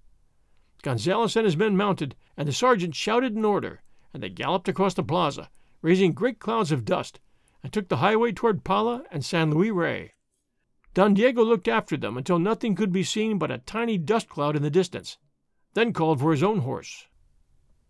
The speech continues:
He too mounted and rode away toward San Gabriel,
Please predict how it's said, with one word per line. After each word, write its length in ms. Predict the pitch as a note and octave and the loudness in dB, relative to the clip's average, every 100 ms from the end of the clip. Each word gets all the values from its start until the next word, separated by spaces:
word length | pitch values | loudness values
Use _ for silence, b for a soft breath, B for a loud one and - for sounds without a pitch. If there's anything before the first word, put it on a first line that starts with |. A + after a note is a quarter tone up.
| _ _ _ _ _ _ _ _ b b b - | _ _ _ _ _ _ _ _ b b b 0
He 200 | B3 C4 | 4 4
too 280 | - C#4 D#3+ | 2 2 2
mounted 460 | D#3 F3 A#3+ G3 | 2 2 0 -4
and 160 | D3 C3 | -4 0
rode 160 | D3+ | 2
away 300 | F#3 A3+ G3 | 4 4 0
toward 260 | - E3 C#3+ | 0 0 0
San 240 | F3+ E3 | 0 0
Gabriel, 540 | C3 F#3+ C#3 G#2+ - | 2 2 0 -6 -8